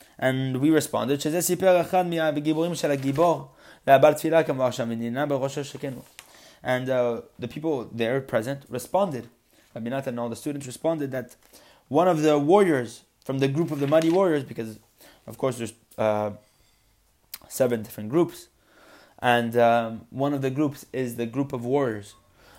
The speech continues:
And, uh, so Rabbeinu, Rabbi Natan and all the students are saying that one of the warriors from this group, the mighty warriors,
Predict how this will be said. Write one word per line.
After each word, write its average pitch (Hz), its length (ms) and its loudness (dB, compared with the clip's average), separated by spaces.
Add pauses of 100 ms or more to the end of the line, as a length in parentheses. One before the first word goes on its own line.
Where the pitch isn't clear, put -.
(100)
And, 117 240 -2
uh, 117 420 4
so 131 320 0
Rabbeinu, 135 480 0
Rabbi 135 160 2
Natan 139 380 -4
and 127 120 -8
all 131 120 -4
the 123 100 -8
students 139 300 -10
are 127 40 -10
saying 135 280 -8
that 123 200 -6
one 147 140 0
of 165 100 -2
the 135 220 2
warriors 139 560 4
from 131 160 -4
this 143 200 -2
group, 165 200 -2
the 139 140 -8
mighty 143 200 -2
warriors, 165 480 -2